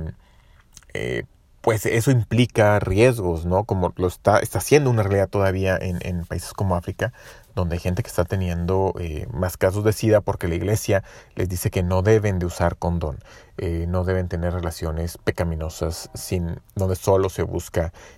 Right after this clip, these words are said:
el placer. Eh, y, y están basados en la Biblia. No digo que estén mal. Yo, yo no tomo la Biblia como base de mi moral. Eh, si, si me pudieran comprobar que realmente existe un Dios y,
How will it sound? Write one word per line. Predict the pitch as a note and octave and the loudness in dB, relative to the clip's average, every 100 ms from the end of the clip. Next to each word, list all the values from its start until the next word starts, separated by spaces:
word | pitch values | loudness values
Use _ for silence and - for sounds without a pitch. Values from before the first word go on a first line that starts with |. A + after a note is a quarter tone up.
| _ - | _ -2
el | G2 F2+ F2 | 0 0 -2
placer. | G#2 F#2+ - - C#3+ B2+ - - - - - - - | 2 2 4 6 6 6 -6 -20 -20 -20 -20 -12 0
Eh, | A#2 A2+ A2+ A2 - - | 4 6 6 2 -2 -2
y, | C3 | 0
y | C3 | 2
están | - A#2+ | 4 4
basados | B2+ A#2 A2+ A2 | 8 8 8 6
en | |
la | F#2+ | 4
Biblia. | B2+ B2 F#2 | 4 4 2
No | F#2+ | 2
digo | G#2+ B2 | 2 2
que | G2 | 0
estén | - G2+ F#2+ | -2 -2 2
mal. | G#2 A#2 G2+ E2+ | 4 4 4 0
Yo, | - | -6
yo | - F#2+ G2 | -2 0 2
no | A2 A2 | 4 2
tomo | - G#2+ G#2+ A2 | 4 4 4 2
la | A2 G2 | 4 4
Biblia | F2+ G2 G#2 G2 | 2 0 0 0
como | G2 F2 E2+ F2 - | 0 0 -2 -4 -6
base | G#2 F#2+ - G#2+ | 0 0 2 2
de | G2 | 4
mi | G2 G2+ | 2 2
moral. | A2+ A2 A2 B2+ - - - - | 4 4 2 -2 -12 -20 -20 -16
Eh, | - F2 E2 F2 - | -8 -6 -4 -6 -8
si, | - - G#2+ G2 - | -10 -2 2 2 0
si | G2+ - G#2 | -6 -6 -4
me | F#2+ G2 F#2+ | -2 -2 -2
pudieran | G2 F#2 G2+ A#2+ | -4 0 2 4
comprobar | A#2+ A2 G#2 G#2+ A2 | 4 2 6 6 6
que | - F#2+ | 0 0
realmente | F#2+ G#2 G#2 G2+ G#2 | 2 2 2 -2 -2
existe | - G2+ F2+ G2+ | -4 -4 -6 -4
un | G#2 | 0
Dios | G#2+ G2 F2+ | 4 4 2
y, | G2+ F#2+ | -8 -8